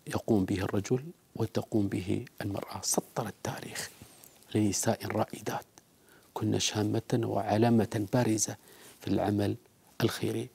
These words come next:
سواء كان ما يتعلق بدفع مال أو بعمل تطوعي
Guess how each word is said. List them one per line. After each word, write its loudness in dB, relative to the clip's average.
سواء 2
كان -4
ما -2
يتعلق 2
بدفع 2
مال 2
أو 8
بعمل 6
تطوعي 2